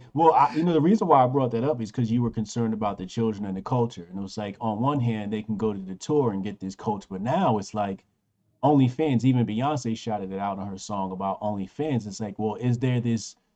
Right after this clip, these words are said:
social media culture of debauchery that has grown from covid instead of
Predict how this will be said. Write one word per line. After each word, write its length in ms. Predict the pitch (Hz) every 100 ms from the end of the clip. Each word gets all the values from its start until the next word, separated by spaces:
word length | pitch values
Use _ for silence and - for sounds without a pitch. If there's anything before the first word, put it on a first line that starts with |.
| -
social 580 | - - 127 127 131 120
media 600 | 110 113 117 117 113 110
culture 680 | - 117 113 120 135 120
of 160 | 110 98
debauchery 920 | 107 95 92 104 120 - 139 147 143 120
that 180 | 123 120
has 180 | 135
grown 360 | 120 131 143 147
from 180 | 127 139
covid 440 | 151 147 151 156 120
instead 600 | 110 - - 120 127 139
of 360 | 147 147 135